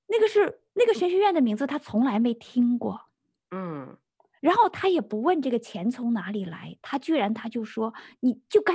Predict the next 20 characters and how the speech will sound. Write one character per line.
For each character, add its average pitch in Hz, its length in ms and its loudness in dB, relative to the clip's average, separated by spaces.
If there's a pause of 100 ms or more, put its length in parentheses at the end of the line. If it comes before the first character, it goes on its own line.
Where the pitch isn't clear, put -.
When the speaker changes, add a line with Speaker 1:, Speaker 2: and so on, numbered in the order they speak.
(100)
Speaker 1:
你 247 80 0
去 - 200 -6
读。” - 280 -10 (1160)
啊， 330 120 -8
我 339 40 -8
就 302 80 0
Speaker 2:
这 247 60 2
么 180 60 2
大 175 180 4
的 165 80 -2
信 196 280 -6
心 165 300 -6
呐。 135 240 -8 (480)
Speaker 1:
没 359 140 0 (160)
有， 226 340 -2
他 453 180 -4
好 - 160 -2
像 381 200 -4
就 392 100 0
是 349 220 -8